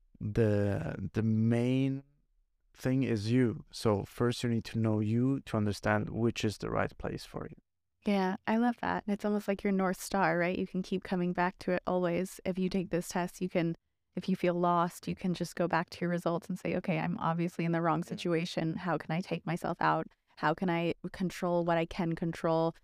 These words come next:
Speaker 2: and really remove myself and put myself in charge and back in a situation where I can excel?"
Speaker 1: Exactly. Uh, you asked me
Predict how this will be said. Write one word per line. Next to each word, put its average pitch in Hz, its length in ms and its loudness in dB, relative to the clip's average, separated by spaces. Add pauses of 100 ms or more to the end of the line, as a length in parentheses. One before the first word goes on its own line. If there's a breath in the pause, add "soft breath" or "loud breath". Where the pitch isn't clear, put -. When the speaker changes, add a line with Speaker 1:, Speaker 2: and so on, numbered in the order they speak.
(160 soft breath)
Speaker 2:
and 165 180 0
really 165 380 2
remove 170 480 0
myself 170 560 0
and 160 220 -2
put 185 120 0
myself 160 540 0
in 151 280 2
charge 147 520 -4
and 151 220 0
back 151 260 4
in 143 480 -2
a 165 180 0
situation 147 600 0
where 143 160 0
I - 120 -2
can - 200 -2
excel?" - 440 -4 (340)
Speaker 1:
Exactly. - 520 -4 (720)
Uh, - 60 -2
you 117 240 2
asked 113 320 2
me 123 380 2